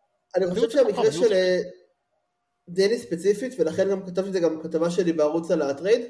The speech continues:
Speaker 1: זה שהתקרה שלו זה שחקן משלים טוב מאוד, שהוא עכשיו לא יקלע לך שלושים נקודות וזה, אבל הוא כן, אה, יעשה את הקאט הנכון, את החסימה, את הדרייב אנד קיק,
Speaker 2: אני,
Speaker 1: כאילו,
Speaker 2: אני,
Speaker 1: שחקן שהוא במהות
Speaker 2: אני
Speaker 1: שלו, הוא אופציה שלישית רביעית בקבוצה טובה.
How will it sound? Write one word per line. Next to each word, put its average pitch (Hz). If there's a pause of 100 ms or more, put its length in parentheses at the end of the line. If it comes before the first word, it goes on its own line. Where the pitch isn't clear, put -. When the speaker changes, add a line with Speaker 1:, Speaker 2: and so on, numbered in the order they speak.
(520)
Speaker 1:
זה 202
שהתקרה 175
שלו 208
זה 160
שחקן 185
משלים 175
טוב 175
מאוד, 143
שהוא 135
עכשיו 143
לא 165
יקלע 202
לך 202
שלושים 180
נקודות 170
וזה, 165
אבל 156
הוא 147
כן, 180
אה, 180 (420)
יעשה 170
את 180
הקאט 185
הנכון, 180
את 175
החסימה, 170
את 165
הדרייב 156
אנד 151
קיק, 180
Speaker 2:
אני, 175
Speaker 1:
כאילו, 151
Speaker 2:
אני, 117
Speaker 1:
שחקן 190
שהוא 220
במהות 175
Speaker 2:
אני 214
Speaker 1:
שלו, 269 (440)
הוא 208
אופציה 202
שלישית 208 (120)
רביעית 185
בקבוצה 185
טובה. 151